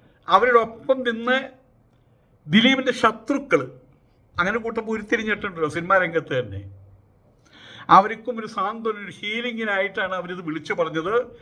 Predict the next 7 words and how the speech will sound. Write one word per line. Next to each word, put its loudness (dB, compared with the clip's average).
അന്തിമ 0
വിധി -8
ആയിട്ടില്ല -8
എന്ന്. -18
ആവേശത്തിലാണ് 2
വിളിച്ചു -8
പറഞ്ഞത്. -12